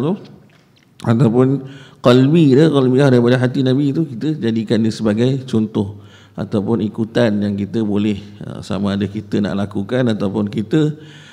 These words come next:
ajarkan kepada, kalau ada apa ni, ha, ayah-ayah, ibu-ibu ni ajarkan kepada anak-anak. Ha, sebab kalau kita tengok bagaimana Nabi sallallahu alaihi wasallam ajar kepada para sahabat ni, anak-anak ni bawa lah berjumpa dengan orang-orang alim.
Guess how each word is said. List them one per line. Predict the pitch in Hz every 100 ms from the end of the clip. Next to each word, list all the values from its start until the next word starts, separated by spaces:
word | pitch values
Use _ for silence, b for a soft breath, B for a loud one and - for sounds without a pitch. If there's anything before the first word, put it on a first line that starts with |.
| B -
ajarkan | 120 151 156 123 131 113
kepada, | 117 107 110 143 156 131
kalau | - 101 104 107
ada | 104 104
apa | - 107 110
ni, | 127 160 151
ha, | - - 117 76 80
ayah-ayah, | 101 98 113 113
ibu-ibu | 107 110 117 113 131
ni | 131
ajarkan | 117 113 107 113 104
kepada | 104 107 120 104
anak-anak. | 104 98 101 92 - b b b _
Ha, | - 87 87 90
sebab | - 110 95
kalau | 110
kita | 107 107 104
tengok | 107 120
bagaimana | 107 113 107 110 123 113
Nabi | 113 110 117
sallallahu | 117 113
alaihi | 120
wasallam | 113 95
ajar | 117 123 107
kepada | 117 113
para | 113 117
sahabat | 117 120 131 -
ni, | 147 156 B B B B B B - - _ - _ _ _
anak-anak | 117 123 127 131 147 117 139
ni | 160
bawa | 127 139 147 139
lah | 139 123
berjumpa | 127 120 139 143 127
dengan | 127 123
orang-orang | 120 123 117 139 143
alim. | 117 113 104